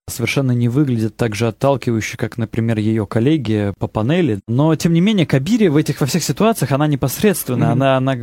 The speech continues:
Speaker 1: похожа больше, наверное, на ту маленькую девочку, которая доверилась Йоханнесу, да, потому что она даже приходит в ресторан, она совершенно не смущается, начиная отплясывать. Она танцует не так, как все, все на нее оборачиваются, но нее это не смущает, она наслаждается, она проживает эту жизнь.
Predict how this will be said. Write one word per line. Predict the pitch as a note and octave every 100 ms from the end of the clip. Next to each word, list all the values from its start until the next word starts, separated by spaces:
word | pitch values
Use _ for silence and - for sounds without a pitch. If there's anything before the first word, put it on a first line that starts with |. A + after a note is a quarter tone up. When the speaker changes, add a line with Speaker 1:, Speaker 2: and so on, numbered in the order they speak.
| A#2
Speaker 1:
похожа | C3 E3 C#3
больше, | C3 C3+ C#3 - B2+
наверное, | B2 B2+ C3+ B2+
на | B2+ B2+
ту | C#3
маленькую | C#3 C3+ - B2
девочку, | D3+ C#3 -
которая | A#2 A#2 A2+
доверилась | B2 B2+ B2 A#2+ C3
Йоханнесу, | - G#3 E3+ A#2+ A2+
да, | A2
потому | C3+ - A#2 A#2+
что | - A#2
она | A#2+ B2
даже | A#2 A#2
приходит | - B2 D#3 A#2+
в |
ресторан, | B2 - C3 F3 F#3
она | B2+
совершенно | - A2+ C#3+
не | B2+
смущается, | B2 C3 A#2 - F3 C3+ - A2 - C#3+
начиная | A#2+ - B2 A#2+
отплясывать. | A#2 - B2 B2+ - A2 G#2+ _ -
Она | A#2 C3 C#3
танцует | A2 B2+ - C#3 C3
не | B2+
так, | C#3+ B2
как | - A2+
все, | - F3+
все | D3+ C#3
на | B2
нее | B2
оборачиваются, | A#2 D3 F3+ B2 -
но | B2
нее | C3+ C#3+
это | C#3
не | B2+
смущает, | - B2+ - F#3+ C#3+ B2+
она | B2+
наслаждается, | B2 C3 B2 D#3+ C3+ A#2+
она | A#2
проживает | B2 A2+ B2+ D3+ B2
эту | A2 A2+
жизнь. | G#2+ G#2+ F#2+